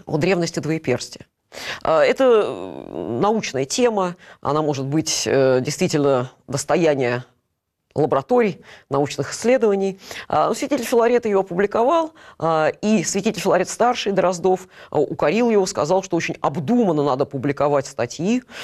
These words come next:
а, надо различать, что есть научная статья, а, что есть слово архипасторское.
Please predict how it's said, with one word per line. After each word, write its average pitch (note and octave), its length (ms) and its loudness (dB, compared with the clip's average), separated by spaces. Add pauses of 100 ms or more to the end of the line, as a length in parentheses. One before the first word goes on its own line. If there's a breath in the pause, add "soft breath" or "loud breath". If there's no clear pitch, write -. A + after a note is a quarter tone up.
(180 loud breath)
а, B2 760 4
надо C#3 260 0
различать, B2+ 500 0
что - 220 -2
есть C3 220 -2
научная D3 480 0
статья, F3 580 0 (300 loud breath)
а, C3 240 0
что F3 240 0
есть D3+ 220 0
слово F#3 340 4
архипасторское. D#3 880 -2